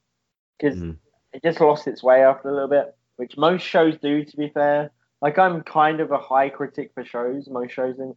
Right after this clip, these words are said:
Speaker 1: general. And, yeah, it, most shows do lo-, lose their, their way after, like, three seasons, so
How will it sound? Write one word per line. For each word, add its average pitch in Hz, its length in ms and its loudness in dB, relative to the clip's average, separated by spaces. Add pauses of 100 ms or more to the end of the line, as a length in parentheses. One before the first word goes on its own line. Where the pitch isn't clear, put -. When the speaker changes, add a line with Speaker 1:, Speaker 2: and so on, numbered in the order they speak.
(240)
Speaker 1:
general. 135 340 -6 (460)
And, 143 460 2 (500)
yeah, 185 140 4
it, 165 360 -2
most 202 220 0
shows 170 240 2
do 147 200 2
lo-, 143 220 0
lose 143 220 -4
their, 127 380 0 (180)
their 131 160 4
way 131 240 4
after, 127 300 2
like, - 160 -4
three 127 180 -8
seasons, 127 360 -12 (180)
so 110 200 -6